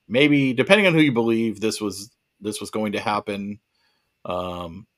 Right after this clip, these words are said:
or likely to happen, it, depending on who you believe, it almost didn't happen at the last minute. I, I don't know. I don't really care. It's happened now. Um, and I agree, we're, we're,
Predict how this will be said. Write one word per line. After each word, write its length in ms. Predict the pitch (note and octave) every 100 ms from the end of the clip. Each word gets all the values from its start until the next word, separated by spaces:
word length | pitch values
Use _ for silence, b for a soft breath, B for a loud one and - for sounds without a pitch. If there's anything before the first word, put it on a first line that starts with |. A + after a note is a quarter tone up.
| _ _
or 180 | D#2+ E2
likely 340 | G2 G#2+ G#2
to 80 | G2
happen, 600 | G2 F#2 F#2+ F2+ F2+ E2+
it, 200 | C#2+ F2
depending 380 | F2 - G2+ G2
on 60 | F#2+
who 60 |
you 60 | F#2+
believe, 260 | F2+ F#2+ F2+
it 80 |
almost 280 | F2 F#2 F2+
didn't 200 | B2 G#2+
happen 280 | G#2+ G#2 G#2+
at 100 | G2
the 80 | G2+
last 360 | F#2+ F#2+ F#2+ G#2+
minute. 320 | A2 G2+ -
I, 180 | A#2 A2 -
I 140 | A#2+
don't 140 | G#2+ F#2
know. 280 | F#2 F2+ -
I 120 | G#2+
don't 180 | G#2+ G2+ _ -
really 180 | G2
care. 380 | F2 F#2+ F2+ F2 _
It's 160 | G2+ -
happened 340 | G#2 - G2
now. 320 | F#2 F#2 F2+ - _ _ _ _ -
Um, 460 | E2+ E2+ E2 E2+ -
and 120 | F2
I 100 | F#2
agree, 380 | E2 E2 G2 F2+
we're, 280 | F2 F2 D#2+
we're, 260 | - - -